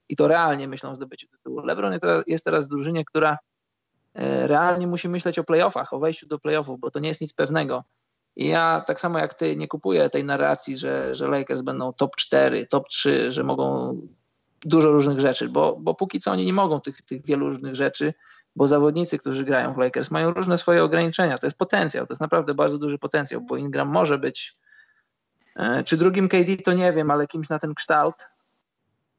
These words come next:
E, tak samo Kuzma, tak samo Ball. Ale ta drużyna nie do końca dobrze jest stworzona pod LeBrona i nie do końca dobrze jest stworzona, nawet gdyby wyjąć LeBrona. Znaczy, gdyby wyjąć LeBrona, to ta drużyna byłaby tym, czym była w zeszłym roku,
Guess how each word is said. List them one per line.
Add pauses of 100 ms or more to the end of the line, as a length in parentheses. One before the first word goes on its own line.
(280)
E,
tak
samo
Kuzma, (140)
tak
samo
Ball. (800)
Ale
ta
drużyna
nie
do
końca
dobrze
jest
stworzona
pod
LeBrona
i
nie
do
końca
dobrze
jest
stworzona,
nawet
gdyby
wyjąć
LeBrona.
Znaczy,
gdyby
wyjąć
LeBrona,
to
ta
drużyna
byłaby
tym,
czym
była
w
zeszłym
roku,